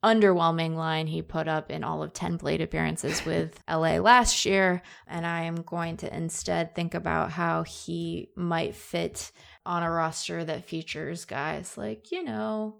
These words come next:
Speaker 1: Jason Heyward, who bats left where Hermosillo
Speaker 2: Mm-hmm.
Speaker 1: bats right, so maybe there's some,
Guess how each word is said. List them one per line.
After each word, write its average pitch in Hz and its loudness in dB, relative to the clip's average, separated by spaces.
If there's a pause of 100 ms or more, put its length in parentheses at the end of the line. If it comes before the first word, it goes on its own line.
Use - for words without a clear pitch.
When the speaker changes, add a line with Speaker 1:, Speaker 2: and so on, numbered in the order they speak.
Speaker 1:
Jason 175 -4
Heyward, 247 2 (140)
who 190 -6
bats - -2
left 175 0
where 151 -6
Hermosillo 165 -4
Speaker 2:
Mm-hmm. - -10
Speaker 1:
bats - -8
right, 285 2
so - -8
maybe 185 -4
there's 170 -4
some, 87 -4